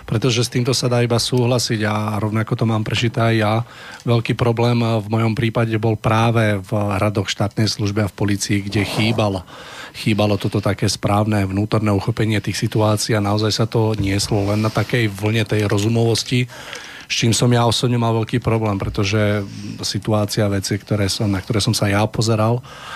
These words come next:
cez to také vnútorné uchopenie a, o, tak ako človek, tak, o, naozaj z druhej strany boli odprezentované veľmi povrchne a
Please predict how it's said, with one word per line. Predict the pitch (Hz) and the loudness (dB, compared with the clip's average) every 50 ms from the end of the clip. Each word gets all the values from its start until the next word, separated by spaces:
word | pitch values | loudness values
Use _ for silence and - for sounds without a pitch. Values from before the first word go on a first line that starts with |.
| - - - - - | -14 -14 -16 -12 -8
cez | - - - - | -6 -6 -2 -2
to | 104 | -2
také | 101 - 101 - - | 0 0 0 0 0
vnútorné | 104 98 101 101 - 104 101 104 104 101 | 0 2 0 0 0 0 0 2 2 0
uchopenie | 95 - - 104 104 107 110 107 | 0 0 0 0 0 2 2 2
a, | 104 98 98 | 2 2 0
o, | 92 - - - - - - - - - - - - - | -2 -6 -12 -20 -16 -10 -6 -6 -4 -4 -6 -6 -8 -8
tak | - 107 110 107 95 | -6 -6 -4 -4 -4
ako | 98 - 110 | -2 -2 -2
človek, | - - - 101 95 95 107 104 98 - | -2 0 0 0 0 2 2 0 0 0
tak, | - 110 98 95 - - | -2 -2 -2 -2 -2 -2
o, | 110 101 101 101 104 107 - 110 | -2 -2 -2 -2 -4 -6 -6 -8
naozaj | 104 107 101 101 98 98 101 104 104 95 | -8 -6 -6 -4 -2 -2 0 2 2 0
z | 92 | 0
druhej | 98 101 98 101 98 | 0 0 0 0 0
strany | - - 98 98 95 98 98 | -2 -2 0 0 2 2 0
boli | 92 98 101 98 95 92 - - - - - - - - - - - - - | 0 0 0 0 0 -2 -4 -6 -12 -14 -14 -14 -16 -16 -18 -20 -12 -8 -2
odprezentované | - 95 95 - - 98 95 104 101 98 - 110 104 101 101 101 101 | 0 0 0 2 0 0 2 2 2 2 2 2 2 4 4 4 4
veľmi | 98 101 101 101 101 92 | 4 2 2 2 2 0
povrchne | - - 98 104 98 - - - 107 101 | 0 0 0 0 0 -2 0 0 0 2
a | 101 101 | 2 2